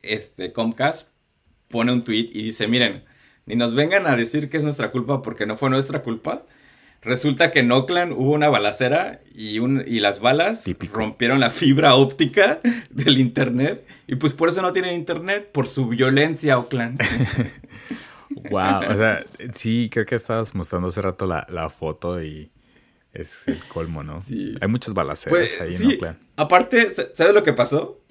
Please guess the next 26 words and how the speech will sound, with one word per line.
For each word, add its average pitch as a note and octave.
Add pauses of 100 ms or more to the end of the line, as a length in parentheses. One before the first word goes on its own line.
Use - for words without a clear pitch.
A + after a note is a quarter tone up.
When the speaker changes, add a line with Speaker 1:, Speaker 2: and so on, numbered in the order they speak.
(200)
Speaker 2:
¿Qué -
Speaker 1:
Y -
Speaker 2:
pasó? A#2+
Speaker 1:
esto D3
a A#2
mí A#2+
me B2+
pasa C3+
también A2
porque A2
somos G#2
agen-, -
bueno, G2
donde G2+
trabajo G2+
es A2
agencia A2
pública. G#2 (160)
Speaker 2:
Ajá. E2
Speaker 1:
Cuando B2
nos C3
están D#3
tirando D#3+
mucho C#3+
en C#3
internet A2+